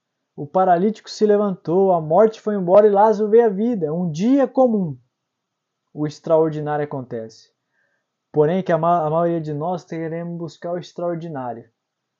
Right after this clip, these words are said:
esquecendo que o extraordinário se revela no ordinário. Então, para que você possamos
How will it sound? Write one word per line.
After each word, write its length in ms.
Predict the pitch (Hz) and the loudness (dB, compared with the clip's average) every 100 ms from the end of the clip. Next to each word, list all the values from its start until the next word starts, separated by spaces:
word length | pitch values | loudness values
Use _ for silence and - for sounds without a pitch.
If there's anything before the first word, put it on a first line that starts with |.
| _ _ _ _ | _ _ _ _
esquecendo 680 | 143 131 - 151 147 160 160 | -16 -14 -2 -4 -2 -10 -10
que 100 | 147 | -8
o 40 | 151 | -8
extraordinário 800 | 139 147 143 147 143 135 147 143 | -8 -4 0 0 -2 -8 -8 -10
se 200 | - 147 | -12 -8
revela 600 | 143 127 135 151 156 - | -6 -6 -4 -4 -4 -8
no 300 | 151 151 202 | -14 -8 0
ordinário. 680 | 226 208 202 180 120 110 110 _ _ _ _ _ _ _ | 0 0 -4 -8 -10 -14 -18 _ _ _ _ _ _ _
Então, 120 | _ 127 | _ -8
para 160 | 139 | -8
que 200 | 139 165 | -4 -4
você 300 | 165 160 165 | -2 -4 -6
possamos 880 | 156 160 147 156 156 147 127 - - | -2 -2 -2 -6 -4 -6 -8 -12 -20